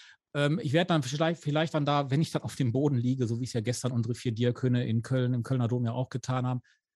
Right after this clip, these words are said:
ähm, sagen, „Jo, ich hab ein Ziel vor Augen gehabt, ich hab da was erreicht.“ Aber wenn du mich jetzt ganz speziell nach spirituell fragst, also ich denke, ich werd nach all dem, was die Kirche momentan vor Augen hat und was wir auch sehen, ich denke, ich werde einfach mein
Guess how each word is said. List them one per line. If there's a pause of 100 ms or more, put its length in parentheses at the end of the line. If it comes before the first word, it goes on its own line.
(140)
ähm, (300)
sagen,
„Jo,
ich
hab
ein
Ziel
vor
Augen
gehabt,
ich
hab
da
was
erreicht.“
Aber
wenn
du
mich
jetzt
ganz
speziell
nach
spirituell
fragst, (420)
also
ich
denke,
ich
werd
nach
all
dem,
was
die
Kirche
momentan
vor
Augen
hat
und
was
wir
auch
sehen,
ich
denke,
ich
werde
einfach
mein